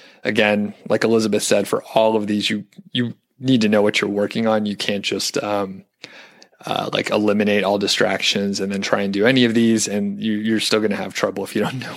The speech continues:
what you're supposed to work on. So do you, we'll go through 'em all and then we'll sort of say,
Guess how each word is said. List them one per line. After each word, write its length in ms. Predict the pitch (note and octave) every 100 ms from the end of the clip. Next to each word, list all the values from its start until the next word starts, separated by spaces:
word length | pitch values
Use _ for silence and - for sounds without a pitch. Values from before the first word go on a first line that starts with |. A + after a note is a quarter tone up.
| -
what 220 | - -
you're 80 | A2+
supposed 420 | - G#2+ G#2+ -
to 80 | G#2+
work 320 | G#2 G2+ G#2
on. 220 | G2 G2 - - - - -
So 640 | - - G#2+ G#2 G#2 G#2 - _ _ - - _ -
do 100 | C3+
you, 560 | C#3+ D#3+ F3 E3 D#3+ C#3+ - -
we'll 200 | C#3 D#3+
go 140 | D#3+
through 220 | - C3
'em 120 | A2
all 380 | G#2+ A2 A2 A2
and 100 | G#2
then 200 | G#2 G#2
we'll 160 | G#2 G2+
sort 260 | - G#2
of 80 | G2
say, 460 | - G#2 G#2 G2+